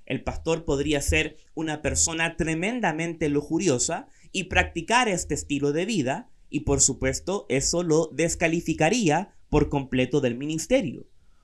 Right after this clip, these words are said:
O un pastor que sea tremendamente orgulloso y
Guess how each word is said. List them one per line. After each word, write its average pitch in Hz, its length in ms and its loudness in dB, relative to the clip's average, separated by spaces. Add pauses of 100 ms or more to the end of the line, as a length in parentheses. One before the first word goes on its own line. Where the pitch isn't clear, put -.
(140)
O 185 460 4
un 247 140 0
pastor 208 480 0
que 170 100 -4
sea 185 400 2
tremendamente 156 1040 0
orgulloso 156 840 0 (360)
y 175 400 -4